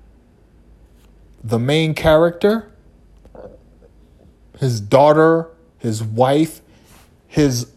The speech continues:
friend group, their dynamic. That intrigued me. How this, and then the thing that just, like, was too much was, yo, how many ways can this man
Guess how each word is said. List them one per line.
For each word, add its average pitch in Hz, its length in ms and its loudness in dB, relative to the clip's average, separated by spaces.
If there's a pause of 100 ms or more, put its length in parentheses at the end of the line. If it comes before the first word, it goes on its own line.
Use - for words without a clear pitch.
(220)
friend 170 560 -2
group, 196 480 0 (1400)
their 160 500 4
dynamic. 175 800 -2 (1160)
That 156 200 4
intrigued 170 540 -2
me. 196 400 -2 (880)
How 165 300 0
this, 180 380 0 (300)
and 156 220 -2
then 202 440 0
the 156 100 -2
thing 214 320 0
that 196 80 0
just, 170 260 -4
like, 156 200 2
was 143 200 -4
too - 240 -4
much 170 340 -2
was, 127 260 -2
yo, 117 180 -4
how 117 300 -8
many 131 600 -6
ways 117 640 -4
can 110 300 -10
this 104 300 -12
man 113 500 -6